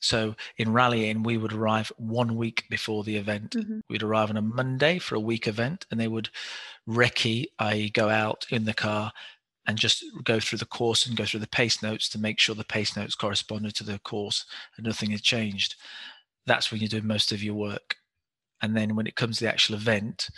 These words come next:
Speaker 1: uh, it was just making sure you had the, you know, if the car was to stop working, that you'd be in the right location to, or if there's an issue with the helmet, you could give them a new helmet. So it, it's that sort of, um, scenario. On a race day, I might, for example, uh,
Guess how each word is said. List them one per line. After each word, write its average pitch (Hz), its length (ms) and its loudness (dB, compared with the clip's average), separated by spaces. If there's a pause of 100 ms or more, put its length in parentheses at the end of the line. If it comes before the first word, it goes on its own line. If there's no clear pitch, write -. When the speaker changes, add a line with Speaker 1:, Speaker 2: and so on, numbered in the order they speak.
(580)
Speaker 1:
uh, 107 400 0
it 127 80 0
was 123 80 0
just 104 160 0
making 104 240 -2
sure 104 280 2
you 104 80 -4
had 107 180 -4
the, 104 200 -2
you 107 140 -4
know, 98 100 -8 (100)
if - 120 -6
the 107 80 -4
car 107 240 0
was 104 180 0
to - 80 -4
stop 110 380 2
working, 104 440 -4
that 107 120 -6
you'd 107 180 -4
be 107 120 -4
in 104 60 -4
the 104 60 -2
right 107 220 0
location 107 560 0
to, 101 160 -6 (340)
or 110 120 0
if - 80 -6
there's 104 160 -2
an 113 40 -2
issue 113 200 4
with 104 100 -4
the 104 60 0
helmet, 107 560 0
you 110 60 -4
could 104 140 -4
give 107 120 -4
them 110 80 -2
a 104 40 -2
new 104 140 0
helmet. 104 380 -2
So - 100 4 (460)
it, - 180 4
it's 127 160 2
that 135 260 4
sort 123 200 4
of, 113 300 0 (140)
um, 110 720 -2 (160)
scenario. 107 560 2 (480)
On 120 100 6
a 120 60 6
race 135 260 10
day, 120 380 6 (100)
I 123 140 6
might, 113 180 6
for 120 140 4
example, 113 680 2 (200)
uh, 110 160 2